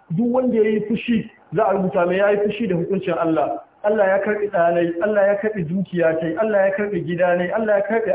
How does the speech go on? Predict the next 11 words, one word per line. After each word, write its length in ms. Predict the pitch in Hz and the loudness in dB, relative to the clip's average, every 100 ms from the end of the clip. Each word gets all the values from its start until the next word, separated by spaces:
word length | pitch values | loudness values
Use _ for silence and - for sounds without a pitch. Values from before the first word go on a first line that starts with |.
| 202 | -2
aiki 300 | 196 - 165 | -4 -4 -4
nai, 200 | 156 143 - - - | -2 -2 -6 -8 -2
Allah 260 | 226 233 214 | 0 2 2
ya 60 | 220 | 2
karɓi 200 | 240 240 202 | 0 0 2
wani 280 | 208 233 262 | 2 0 0
abu 200 | 226 196 | 0 0
domin 320 | 208 190 202 226 | 0 0 0 0
ya 80 | 180 | 0
jarraba 380 | 214 208 190 | 2 2 2
shi, 80 | 185 | 0